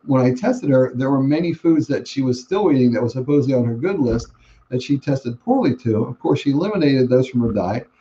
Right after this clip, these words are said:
She tested very well to, uh, dairy and cream and things, butter.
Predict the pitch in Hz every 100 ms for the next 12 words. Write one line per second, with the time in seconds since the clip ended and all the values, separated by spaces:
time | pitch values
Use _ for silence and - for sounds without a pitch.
0 | _ - 220 262 240 185 160 220 208 180
1 | 202 147 - - _ _ _ - 180 156
2 | 147 143 127 113 127 135 131 143 165 170
3 | - - 120 120 117 120 120 - 170 156
4 | 160 151 127 113 110 - 147 147 117 -
5 | 135 143 151